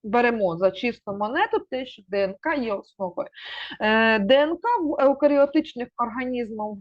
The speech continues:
буде міститися в ядрі, вона буде у вигляді хромосом або хроматину. Хроматин — це нитки не спіралізовані, тобто деспіралізовані,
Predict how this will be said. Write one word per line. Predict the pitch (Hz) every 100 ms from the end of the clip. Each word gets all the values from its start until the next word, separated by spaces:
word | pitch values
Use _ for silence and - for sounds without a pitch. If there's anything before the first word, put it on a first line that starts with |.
| 214
буде | 208 240 214 220
міститися | 214 233 _ 240 220 202 202 - 185
в |
ядрі, | 180 196 196 269 359 453
вона | 320 226 208
буде | 190 190 202
у | 202 208 185
вигляді | 214 190 196 190 202
хромосом | 196 - 180 165 285 - 349 359 403 427 - - -
або | 247 208 233 226
хроматину. | 226 208 185 185 - 311 370 403 392 392 - -
Хроматин — | - - 262 247 - 262 220 -
це | 233
нитки | 226 226 214 _ 208
не | 196 208 196
спіралізовані, | 190 - 208 240 269 339 285 370 370 359 349 349 294
тобто | 269 - 269
деспіралізовані, | 208 196 262 269 _ 262 247 240 233 202 233 233 214 214 214